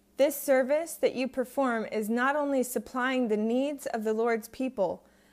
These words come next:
but is also overflowing in many expressions of thanks to God.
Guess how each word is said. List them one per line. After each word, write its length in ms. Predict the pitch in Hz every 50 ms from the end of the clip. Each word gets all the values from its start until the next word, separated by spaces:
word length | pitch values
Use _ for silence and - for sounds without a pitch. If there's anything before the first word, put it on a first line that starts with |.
| _ _ _
but 140 | - - 220
is 120 | 233 -
also 460 | - 254 269 285 269 - 285 240 - - -
overflowing 920 | 262 285 269 269 269 247 - - - 262 277 285 285 269 240 220 214 202
in 320 | - - 202 214 214 208 214
many 320 | 226 240 262 285 302 320
expressions 680 | - - 240 - - - 254 247 254 254 - 262 240 233
of 120 | 220 214 202
thanks 360 | - 240 226 214 196 - -
to 120 | - -
God. 420 | 202 214 240 233 208 190 190 190